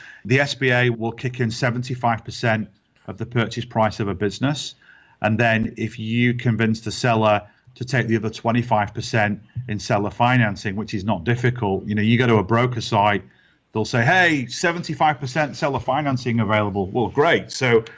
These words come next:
the, you know, they're gonna take twenty-five. So, uh, the S B A pays the seventy-five, the seller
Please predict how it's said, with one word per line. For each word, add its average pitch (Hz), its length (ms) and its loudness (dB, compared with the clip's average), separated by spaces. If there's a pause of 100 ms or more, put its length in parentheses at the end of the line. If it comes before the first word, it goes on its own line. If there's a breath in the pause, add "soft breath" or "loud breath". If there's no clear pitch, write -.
(160 loud breath)
the, 117 80 -4 (120)
you 120 100 0
know, 127 120 4
they're 117 100 2
gonna 113 160 0
take 117 240 0
twenty-five. 110 760 2 (320 loud breath)
So, 135 420 0 (460 loud breath)
uh, 120 120 0
the 123 140 0
S 160 160 2
B 165 140 0
A 151 120 2
pays 127 340 -2
the 120 80 -12
seventy-five, 117 1000 -2
the 120 80 -6
seller 127 500 0